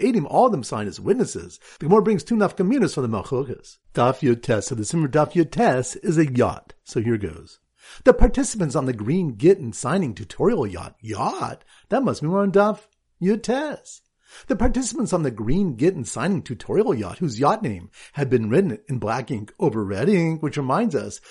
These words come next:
the Gemara discusses writing on top of writing regarding Shabbos and a get,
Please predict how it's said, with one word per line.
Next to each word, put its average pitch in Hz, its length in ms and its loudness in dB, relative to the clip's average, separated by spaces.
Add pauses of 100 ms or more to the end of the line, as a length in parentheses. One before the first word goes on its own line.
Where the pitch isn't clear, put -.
(140)
the - 80 -6
Gemara 202 160 2
discusses 170 500 -4
writing 185 260 2
on 147 120 -4
top 156 240 -6
of 113 160 -4
writing 170 320 2
regarding 139 300 -2
Shabbos 170 440 -4
and 123 160 -12
a 110 60 -10
get, 208 400 0